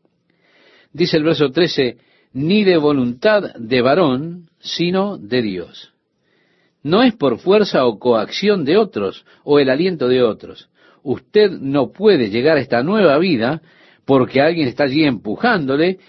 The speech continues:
y coaccionándole a que viva esa nueva vida. Este nuevo nacimiento únicamente puede venir de Dios. Se trata de nacer de Dios como un hijo de Dios.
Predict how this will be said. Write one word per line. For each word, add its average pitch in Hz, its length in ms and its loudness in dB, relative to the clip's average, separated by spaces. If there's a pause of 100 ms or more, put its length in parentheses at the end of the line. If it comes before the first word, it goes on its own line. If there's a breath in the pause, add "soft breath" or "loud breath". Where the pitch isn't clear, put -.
(160 soft breath)
y 165 180 0
coaccionándole 139 1300 -2 (260 soft breath)
a 127 160 -4
que 117 140 -6
viva 139 220 2
esa 131 180 -4
nueva 180 260 0
vida. 95 420 -4 (640)
Este 151 360 0
nuevo 226 420 2
nacimiento 135 880 -4 (440 soft breath)
únicamente 214 1040 2
puede 180 500 2
venir 165 360 2
de 135 220 2
Dios. 98 500 -4 (540 soft breath)
Se - 260 -2
trata 208 680 0
de 117 300 0
nacer 120 500 0
de 123 140 0
Dios 143 480 0 (460 soft breath)
como 127 380 2
un 196 220 2
hijo 170 280 0
de 113 120 2
Dios. 87 420 -10